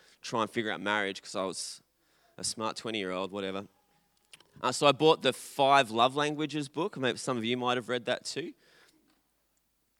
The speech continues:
All of these books have heaps of truth in them, right? I'm not saying they don't have truth in them. They were all extremely helpful. Knowing how my personality naturally goes is helpful.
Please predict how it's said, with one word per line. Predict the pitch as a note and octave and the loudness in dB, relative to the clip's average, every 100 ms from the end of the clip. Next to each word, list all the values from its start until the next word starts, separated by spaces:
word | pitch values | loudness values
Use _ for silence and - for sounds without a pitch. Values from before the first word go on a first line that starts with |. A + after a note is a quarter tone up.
| _ | _
All | E3 A3 C4 | 2 4 2
of | F#3 | 2
these | D#3+ B2+ | 0 0
books | - C#3+ - | 0 -2 -2
have | - C3 | -8 -10
heaps | - D#3+ F3+ - C#3 | -4 0 0 0 -8
of | B2 | -8
truth | - B2+ A2+ | -4 -4 -4
in | F#2+ | -8
them, | F2+ D2+ | -10 -10
right? | D#2 C3 - | -8 -6 -8
I'm | B2+ | -2
not | D3 D#3 - - - | 0 0 -6 -20 -12
saying | - C3 A#2 | -2 0 0
they | G#2+ | 0
don't | A2+ G2+ | 0 0
have | F#2+ - | -2 -6
truth | - F2 - | -8 -8 -8
in | F2 | -10
them. | F2 F#2+ | -12 -4
They | B2 | 0
were | D3 | 2
all | - C#3 | 2 0
extremely | B2 - - - B2 C3+ D#3 D#3 D3 | 0 -4 -6 -6 -4 -2 0 0 0
helpful. | A#2+ B2 - - E2+ - - - - _ A2 | 0 -4 -6 -10 -10 -12 -20 -20 -20 _ 0
Knowing | B2+ D3 D#3 | 4 4 2
how | D3 | 0
my | C#3 | 0
personality | B2 - B2+ - A2+ A2+ A#2 A2 | 0 0 0 0 -4 -2 -2 -2
naturally | A2 A#2+ - A#2 G#2+ | -2 -2 -4 -6 -4
goes | G#2 F#2+ G2+ | -2 -2 -6
is | - | -10
helpful. | G#2+ - - C2 | -8 -10 -12 -14